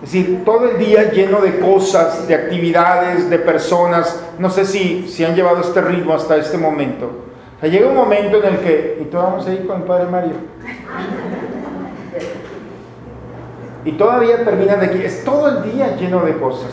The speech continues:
Tu tiempo saturado de cosas. ¿A qué hora vas a ir a visitar a un enfermo?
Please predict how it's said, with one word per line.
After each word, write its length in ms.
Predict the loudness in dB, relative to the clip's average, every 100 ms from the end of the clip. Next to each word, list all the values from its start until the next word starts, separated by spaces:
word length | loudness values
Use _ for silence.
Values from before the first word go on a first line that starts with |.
| -2
Tu 220 | 0 2
tiempo 500 | 0 0 0 -2 -2
saturado 960 | -4 -2 -2 -2 -2 2 4 4 2 2
de 140 | 2
cosas. 340 | 0 0 0 -4 -6 -12 -14 -14 -16 -16 -16 -16 -16 -16 -16 -16 -16 -16 -16 -16 -16 -18 -16 -16 -16 -16 -16 -18 -12 -6
¿A 160 | -4
qué 120 | 0 2
hora 320 | 4 2 0
vas 200 | -2 -2
a 60 | -4
ir 80 | -2
a 60 |
visitar 420 | -2 -6 -6 -2
a 60 | -2 -2
un 60 |
enfermo? 600 | -6 -8 -6 -4 -4 -6